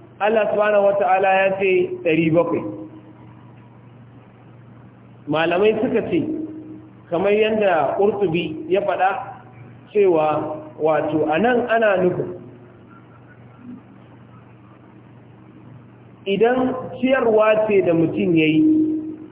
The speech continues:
don ɗaga addinin Allah, to, wannan ci daga ninki ɗari bakwai ake farawa. Daga ninki ɗari bakwai ake farawa.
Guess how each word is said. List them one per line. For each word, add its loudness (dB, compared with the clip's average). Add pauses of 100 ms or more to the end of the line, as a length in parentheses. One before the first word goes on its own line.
(540)
don 2
ɗaga 2
addinin 2
Allah, 2 (1500)
to, -2
wannan 0
ci -2
daga 2
ninki 0
ɗari 2
bakwai 0
ake -4
farawa. -2 (2250)
Daga 2
ninki 0
ɗari 0
bakwai 0
ake -2
farawa. -2